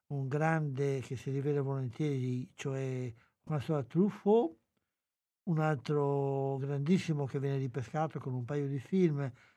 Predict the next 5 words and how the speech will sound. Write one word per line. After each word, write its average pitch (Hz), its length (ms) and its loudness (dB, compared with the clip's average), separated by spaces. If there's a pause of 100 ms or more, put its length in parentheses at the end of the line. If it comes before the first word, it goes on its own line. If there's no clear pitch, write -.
(160)
è 165 300 2
And-, 135 580 -4
Andrea 143 640 0
Tarkovsky, 151 1000 0 (680)
che - 100 -8